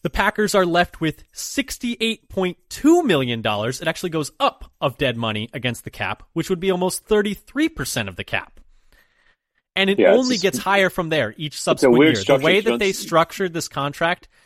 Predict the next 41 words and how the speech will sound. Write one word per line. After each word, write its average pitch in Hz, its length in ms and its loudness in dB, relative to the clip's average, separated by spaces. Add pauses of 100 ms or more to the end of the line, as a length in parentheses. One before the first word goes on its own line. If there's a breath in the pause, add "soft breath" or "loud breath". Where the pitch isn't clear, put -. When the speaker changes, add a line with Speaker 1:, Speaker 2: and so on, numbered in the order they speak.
(160 soft breath)
Speaker 1:
is 135 280 -2
baffling 123 760 -4
to - 100 -10
me. 220 260 -6 (320 soft breath)
I 123 100 -4
don't 131 240 -2
understand 156 540 -2
it. 139 120 -8 (280 soft breath)
I 127 100 0
don't 143 240 0
know 202 120 4
what, 151 260 0 (360)
obviously 190 460 0
I 165 60 2
don't 151 180 -2
know 143 160 2
as 131 100 -4
much 131 220 -4
about 131 340 -4
Russ 131 220 0
Ball, 135 380 2
but 135 160 -2
I, 131 140 -2 (140)
as 139 160 -2
much 143 200 -2
as 131 80 -12
Russ 143 160 0
Ball, 143 180 4
but 147 140 0
I 143 140 4
don't 170 120 2
understand 147 480 -4
what 127 160 -4
they 156 100 -2
were 135 120 -4
thinking 127 320 -8
when 110 140 -8
they 101 100 -8
did 101 180 -10
this. 101 300 -14 (600 soft breath)
Um, 117 440 0